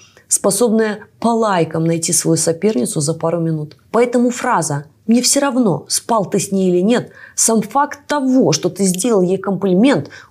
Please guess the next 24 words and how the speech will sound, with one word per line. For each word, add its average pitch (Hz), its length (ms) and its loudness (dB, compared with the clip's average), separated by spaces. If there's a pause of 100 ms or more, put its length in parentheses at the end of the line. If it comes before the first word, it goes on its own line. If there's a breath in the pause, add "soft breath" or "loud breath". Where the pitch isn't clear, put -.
уже 175 520 2 (120)
измена. 143 520 -2 (200 soft breath)
Для 240 160 4
женщины 240 500 4
эмоциональная 220 880 0
измена 208 520 2
является 175 640 0
первым 208 440 0
шагом 190 480 -2
к 165 80 -6
развитию 156 520 -4
отношений, - 680 -4 (220)
которое 170 380 0
становится 185 640 -2
угрозой. 156 760 -4 (140)
Поэтому 294 460 4
ревнует 214 720 4
она 165 380 -2
к - 180 -10
проявлению 180 920 2 (180)
эмоций 165 720 2
мужчины. - 540 -4 (300)
Подведем 247 600 4
итоги. 160 460 0